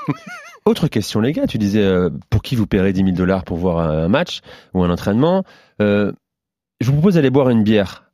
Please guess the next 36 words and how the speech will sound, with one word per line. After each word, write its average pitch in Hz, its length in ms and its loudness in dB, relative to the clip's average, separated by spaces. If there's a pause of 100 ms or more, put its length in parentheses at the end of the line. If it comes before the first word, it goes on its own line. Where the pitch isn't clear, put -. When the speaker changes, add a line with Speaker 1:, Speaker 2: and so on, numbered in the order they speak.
Speaker 2:
euh, 85 240 0
au 92 180 -4
comptoir. - 640 -2
Vous 101 80 -10
choisissez 104 360 -4
qui ? 85 180 -6
Roger 104 300 -2
Federer, 127 380 -2
Rafael 127 280 -4
Nadal 117 300 0
ou 117 40 0
Novak 95 220 0
Djokovic ? 80 560 -8 (460)
Une 104 80 -2
soirée, 113 480 2
quelques 113 220 -2
mousses, 113 360 0
une 113 80 -2
soirée 104 220 2
sympa, 120 480 0
on 110 80 -2
tchatche, 135 420 -2
c'est 113 120 -4
symp-, 95 260 -4
on 104 100 -4
se - 140 -6
marre, 113 340 0 (540)
euh, 90 120 2
on 95 120 2
a - 20 2
envie 101 160 0
de 110 60 2
le 110 80 2
connaître, 107 560 0
on 104 80 0
échange. 117 500 0